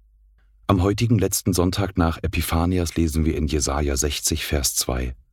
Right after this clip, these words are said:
"Über dir geht auf der Herr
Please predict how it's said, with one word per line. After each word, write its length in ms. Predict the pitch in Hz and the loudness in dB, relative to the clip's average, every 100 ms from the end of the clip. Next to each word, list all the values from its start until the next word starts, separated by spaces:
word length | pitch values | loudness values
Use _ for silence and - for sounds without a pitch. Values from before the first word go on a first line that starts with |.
| _ _ _ _ _ _ _ _ _ _ _ _ - _ _ _ _ _ - | _ _ _ _ _ _ _ _ _ _ _ _ -20 _ _ _ _ _ -2
"Über 260 | 95 87 | 0 2
dir 360 | 76 107 104 78 | 0 2 2 0
geht 260 | 80 80 | -4 -2
auf 240 | - 82 - | -2 -2 -2
der 160 | 82 69 | -4 -4
Herr 380 | - 62 60 | -4 -6 -8